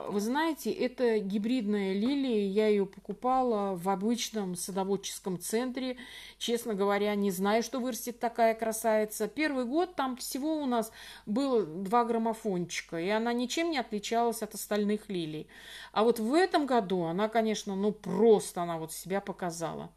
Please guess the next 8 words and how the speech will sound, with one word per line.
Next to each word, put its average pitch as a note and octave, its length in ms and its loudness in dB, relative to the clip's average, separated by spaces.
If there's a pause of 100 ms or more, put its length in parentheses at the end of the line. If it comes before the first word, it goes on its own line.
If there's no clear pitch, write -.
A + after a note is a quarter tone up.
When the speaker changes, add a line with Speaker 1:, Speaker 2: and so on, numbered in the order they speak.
Speaker 2:
Мгм. G#3 520 -16 (1200)
Почему B3+ 300 -6
сохнет A#3 480 -4
малина? G#3 560 -4 (1000)
Speaker 1:
Ну, G#3 300 -2
во-первых, A#3 720 -4
э, C#3 200 -6 (180)
а, F2+ 500 -12